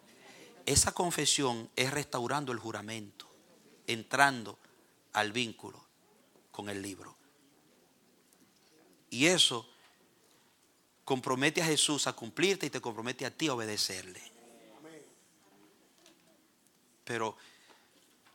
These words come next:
el libro, hermano, el libro. O sea, Él vino a restaurar el compromiso, llevarlo al nivel ideal del Padre.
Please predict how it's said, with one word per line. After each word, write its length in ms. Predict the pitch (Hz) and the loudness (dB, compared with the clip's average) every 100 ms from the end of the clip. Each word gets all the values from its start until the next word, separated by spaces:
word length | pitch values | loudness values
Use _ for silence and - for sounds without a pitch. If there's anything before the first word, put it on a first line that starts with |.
| _ _ _ - _ _ - - | _ _ _ -20 _ _ -20 -14
el 180 | 101 98 | -10 -4
libro, 340 | 113 131 139 - - - - - - _ _ - - - - _ _ _ _ _ - - - _ _ - - - - _ _ _ _ _ - | -2 -2 -6 -16 -20 -20 -20 -20 -20 _ _ -20 -20 -20 -20 _ _ _ _ _ -20 -20 -20 _ _ -20 -20 -20 -20 _ _ _ _ _ -20
hermano, 300 | - - - _ _ - _ _ _ _ _ - - | -18 -18 -20 _ _ -20 _ _ _ _ _ -20 -14
el 80 | |
libro. 320 | 113 131 - - - _ _ - - - - - - | -10 -10 -12 -20 -20 _ _ -20 -20 -20 -20 -20 -12
O 40 | - | -4
sea, 340 | - 139 104 - - _ _ _ 143 | -2 -2 -6 -14 -20 _ _ _ -2
Él 140 | 156 | 0
vino 200 | 190 190 | 0 0
a 40 | |
restaurar 560 | 170 160 156 135 151 185 | 0 0 -2 -2 0 0
el 120 | 160 | -2
compromiso, 420 | - 127 139 151 | -4 -4 -2 0
llevarlo 300 | 139 131 160 | 2 4 4
al 140 | 175 165 | 2 0
nivel 320 | 147 160 170 | 0 0 0
ideal 420 | 156 151 175 165 | 0 0 2 0
del 200 | 135 117 | -2 -6
Padre. 460 | - 156 143 110 | -4 -4 -4 -10